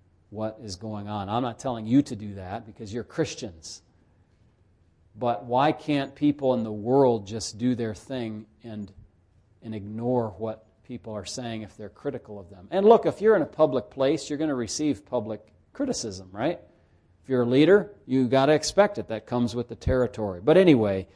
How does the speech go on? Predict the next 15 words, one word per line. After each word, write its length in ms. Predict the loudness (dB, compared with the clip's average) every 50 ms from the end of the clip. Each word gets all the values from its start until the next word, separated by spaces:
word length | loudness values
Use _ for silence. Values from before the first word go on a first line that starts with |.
| _ _ _ _ _ _ _ _ _ _ _ _ _ _ _ _ _ _ -20 -20 _
Herod 240 | 6 10 10 10 12
was 220 | 12 10 10 10
constrained 540 | 6 2 2 2 2 2 2 4 4 6 8
by 140 | 8 8 8
those 240 | 8 6 4 2 0
two 200 | 0 0 -2 0
fears, 460 | 0 0 2 2 2 2 0 -4 -8
of 100 | -10 -8
John 320 | -6 -2 0 0 2 2
himself 560 | 0 0 -2 -2 0 2 2 4 2 2 0
and 100 | -4 -2
also 540 | 0 0 0 0 0 0 0 0 0 0 -4 -8 _ _ _ _ _ _
of 440 | -4 0 0 0 0 -2 -6 -10 -8
the 300 | -6 -4 -4 -6 -6 -10 -16 _ _ _ _ -6
multitude. 760 | 0 2 2 2 2 0 -4 -12 -8 -8 -6 -6 -8 -8 -12